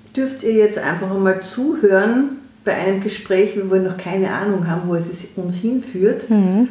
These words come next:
Speaker 1: was so unsere Gedanken, Erfahrungen zu diesem Thema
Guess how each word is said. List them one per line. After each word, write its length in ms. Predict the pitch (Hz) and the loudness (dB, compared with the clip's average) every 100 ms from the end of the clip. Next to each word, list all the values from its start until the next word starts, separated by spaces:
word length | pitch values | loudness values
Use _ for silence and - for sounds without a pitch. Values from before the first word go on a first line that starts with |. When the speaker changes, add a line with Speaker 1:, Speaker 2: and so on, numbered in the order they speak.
| - - | -4 -8
Speaker 1:
was 300 | 180 185 - | -6 -6 0
so 120 | 196 | 2
unsere 840 | 190 196 214 208 190 170 175 175 180 - - - - - | 2 2 2 0 -2 -2 0 -2 -4 -8 -14 -20 -20 -6
Gedanken, 920 | 170 156 170 208 - 208 202 202 202 | -4 -2 0 0 0 0 2 2 0
Erfahrungen 1200 | 180 - 120 156 190 196 190 180 180 185 175 - - - - - - | -2 -2 -2 0 0 2 2 2 0 0 0 -2 -10 -20 -20 -20 -16
zu 140 | - | -8
diesem 440 | 170 147 180 165 165 | -4 -4 0 0 0
Thema 460 | 151 147 147 143 | -2 -4 -4 -4